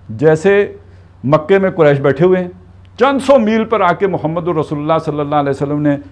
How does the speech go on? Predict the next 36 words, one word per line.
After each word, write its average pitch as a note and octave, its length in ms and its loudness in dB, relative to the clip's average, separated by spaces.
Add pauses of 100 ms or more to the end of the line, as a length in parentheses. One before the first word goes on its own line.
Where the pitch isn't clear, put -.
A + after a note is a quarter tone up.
(180)
मदीने D#3 340 0
में D#3 100 -2
अपना C#3+ 240 -2
इक़्तिदार C3+ 360 -2
कायम C3+ 240 -2
कर C3+ 160 -4
लिया C3+ 240 -4
है, C3 200 -10 (1600)
मक्के F3+ 260 2
वाले G3 220 4
कुछ G3 200 0
नहीं C#3 140 0
कर G#2+ 100 -4
सकते, - 300 -16 (340)
तिल G#3 120 2
लगा C#3+ 260 4
लें B2+ 160 0
कुछ A#2+ 160 -8
नहीं A2+ 120 -8
कर G#2 120 -12
सकते। - 320 -20 (960)
आज D#3 260 2
श्रीलंका F3 560 0
जैसा E3+ 240 2
मुल्क C#3 220 -2
भी B2 160 -2
ऐसा A2 160 -4
नहीं G2+ 160 -8
करने F#2+ 200 -14
देता। - 260 -20 (1600)
तमिलनाडु D#3+ 640 2
के F3+ 140 -2
पीछे, F3 400 -2
अ, - 120 -8 (1600)
हिंदू D3+ 240 6
थे, B2 180 0